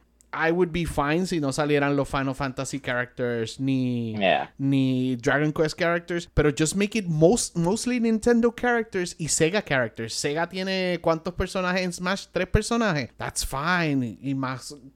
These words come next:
Speaker 1: mete a Tails ahí, whatever. I can, I think que pueden hacer un bien Smash movie sin hacer setenta y pico de personajes. <laughs>
Speaker 2: Pero tú sabes que me pompearía ver overall, porque ya Mario va a tener su película, ya Sonic tiene lo suyo. Quiero ver a Samus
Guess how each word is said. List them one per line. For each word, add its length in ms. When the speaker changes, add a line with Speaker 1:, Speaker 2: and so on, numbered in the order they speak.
Speaker 1:
mete 300
a 180
Tails 380
ahí, 340
whatever. 560
I 40
can, 220
I 140
think 220
que 100
pueden 240
hacer 240
un 160
bien 180
Smash 340
movie 360
sin 280
hacer 300
setenta 580
y 60
pico 380
de 100
personajes. 1080
<laughs> 640
Speaker 2:
Pero 220
tú 80
sabes 220
que 100
me 120
pompearía 560
ver 200
overall, 640
porque 240
ya 140
Mario 240
va 80
a 40
tener 140
su 100
película, 440
ya 160
Sonic 280
tiene 160
lo 100
suyo. 500
Quiero 440
ver 140
a 60
Samus 580